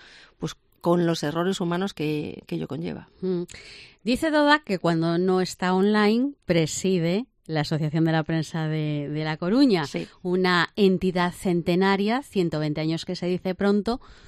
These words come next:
Speaker 2: ¿Cómo lo estamos celebrando?
Speaker 1: Pues mira, el ciento veinte ha sido en el, en el, en el veinticuatro, ¿no? Eh, eh, la asociación nace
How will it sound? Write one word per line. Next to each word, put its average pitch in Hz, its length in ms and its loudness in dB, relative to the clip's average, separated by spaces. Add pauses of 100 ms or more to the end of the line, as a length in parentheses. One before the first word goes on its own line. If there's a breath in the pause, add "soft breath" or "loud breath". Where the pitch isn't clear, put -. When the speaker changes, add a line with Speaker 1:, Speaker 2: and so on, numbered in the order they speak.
(380 soft breath)
Speaker 2:
¿Cómo 269 320 6
lo 220 80 2
estamos 175 380 -2
celebrando? - 520 -12 (340 loud breath)
Speaker 1:
Pues 156 200 -4
mira, 151 420 -4
el 165 640 -2
ciento 226 320 0
veinte 240 260 2
ha 240 60 0
sido 240 300 0
en 220 100 0
el, 170 300 -2
en 165 160 -6
el, 160 480 -6
en 175 100 -6
el 170 180 -4
veinticuatro, 156 640 -4
¿no? 214 180 -6
Eh, 165 220 -6
eh, - 320 -12
la 185 140 -8
asociación 175 420 -6
nace 180 380 -2